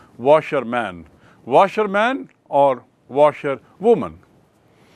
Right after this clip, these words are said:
salesman, saleswoman, milkman, milkwoman। So we, here we have another set, another rule where if the words are joined together,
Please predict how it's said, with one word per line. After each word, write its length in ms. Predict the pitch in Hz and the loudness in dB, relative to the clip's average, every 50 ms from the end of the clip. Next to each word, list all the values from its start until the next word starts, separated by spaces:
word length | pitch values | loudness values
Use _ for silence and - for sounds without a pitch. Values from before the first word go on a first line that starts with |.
| _ - - - | _ -20 -20 -8
salesman, 920 | - - 185 202 220 240 254 196 - - 175 202 214 202 180 127 104 95 92 | 2 4 6 6 6 6 4 2 -2 0 2 4 4 4 2 -2 -4 -8 -10
saleswoman, 800 | - - 170 185 190 185 151 135 185 233 220 170 120 92 85 92 - _ _ _ _ _ _ _ _ | 0 2 4 4 4 4 0 0 0 0 2 0 -2 -6 -8 -12 -20 _ _ _ _ _ _ _ _
milkman, 880 | - 113 156 214 247 262 226 180 202 196 196 208 208 196 175 135 107 92 104 147 | -4 0 2 4 4 4 2 0 -2 0 2 2 2 2 0 -2 -6 -6 -2 0
milkwoman। 600 | 170 170 143 165 190 226 190 110 87 82 85 87 - _ _ _ _ _ _ _ _ _ _ _ | 0 0 -2 -4 -6 -6 -6 -6 -8 -12 -16 -20 -20 _ _ _ _ _ _ _ _ _ _ _
So 240 | _ 139 143 147 - | _ 2 2 2 2
we, 280 | 123 110 113 147 185 | -2 -6 -4 -2 0
here 280 | 165 - 208 233 233 233 | 2 4 6 6 6 6
we 200 | 196 151 165 180 | 4 0 -4 -4
have 320 | 156 135 135 143 147 143 - - | -2 0 0 0 0 -2 -4 -6
another 380 | 147 147 165 180 185 220 220 180 | -2 -2 0 0 2 0 -2 -2
set, 260 | - - 170 165 139 - _ _ _ _ _ | -2 -4 -4 -4 -4 -6 _ _ _ _ _
another 360 | 117 127 156 180 180 190 170 | -4 -2 0 2 2 2 2
rule 320 | 139 135 147 151 170 180 156 | 2 2 2 2 2 0 -2
where 340 | 107 117 143 156 156 156 139 - _ _ _ _ - | 0 2 2 4 4 2 -2 -6 _ _ _ _ 2
if 200 | 190 226 240 202 | 4 4 4 4
the 100 | 220 220 | 2 2
words 440 | 170 139 160 185 208 220 208 180 185 | 2 2 2 4 4 2 0 0 2
are 180 | 196 185 180 | 2 2 2
joined 480 | 143 113 127 151 165 180 196 185 151 - | 0 -2 -2 0 0 0 -2 -4 -6 -6
together, 420 | - 156 147 185 180 151 131 101 | -4 0 0 2 2 2 0 -2